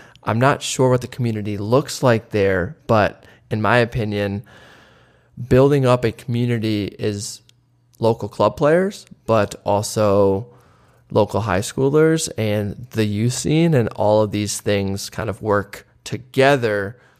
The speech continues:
to give a city a really robust pool of talent. So, you know, yeah, you might lose a couple players, a, uh, a local kid goes off to college or a club player moves for their job,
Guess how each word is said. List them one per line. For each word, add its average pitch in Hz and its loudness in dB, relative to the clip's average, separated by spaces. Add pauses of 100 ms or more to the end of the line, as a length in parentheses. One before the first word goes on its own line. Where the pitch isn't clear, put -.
(140)
to - -12
give 139 4
a 131 4
city 127 0
a 117 0
really 135 2
robust 117 -2
pool 120 -2
of 90 -4
talent. 156 0
So, 110 0 (840)
you 123 -6
know, 113 -2 (460)
yeah, 123 2
you 127 2
might 123 0
lose 123 -2
a 127 -4
couple 123 -6
players, 123 2
a, - -8 (220)
uh, 95 -4
a 117 -4
local 117 -2
kid 117 -4
goes 117 0
off 95 -4
to - -16
college 160 4
or 104 -2
a 104 -4
club 104 -2
player 107 0
moves 110 -4
for 120 -6
their 104 -6
job, 139 0